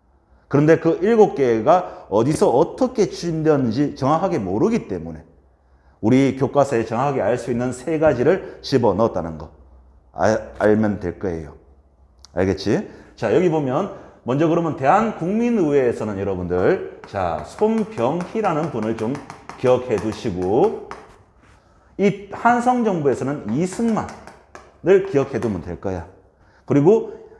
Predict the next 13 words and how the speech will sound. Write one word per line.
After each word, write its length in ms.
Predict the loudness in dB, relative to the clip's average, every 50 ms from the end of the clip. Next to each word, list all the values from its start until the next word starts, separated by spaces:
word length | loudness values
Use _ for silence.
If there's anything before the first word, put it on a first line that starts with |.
| -8
이 120 | -4 -4 -4
상하이 640 | -4 -4 -6 -4 0 2 2 4 4 2 0 -2 -4
임시정부에서는 1120 | -4 -4 -6 -2 -2 0 0 0 0 -2 -2 -4 -4 -10 -8 -4 -4 -2 -2 -2 -2 0
뭐 140 | 2 2 0 2
안창호라든지 920 | 2 0 0 0 -2 -2 0 2 2 4 4 4 4 4 0 -2 -4 -4
김구 260 | -6 -4 -4 -2 -2 0
선생 260 | -2 -2 -4 -2 -2
같은 600 | -2 -2 -2 -4 -4 -4 -6 -6 -8 -12 -18 -2
분들이 340 | 0 2 2 4 2 0 -2 -8 -16 -20 -20 _ _ -4 0
이곳에서 420 | 2 4 4 4 2 2 -2 -2
많은 220 | -2 0 -2 0
활동을 380 | -2 -4 -4 -4 -4 -6 -4 -6
했었습니다. 520 | -6 -8 -10 -12 -10 -12 -12 -12 -12 -16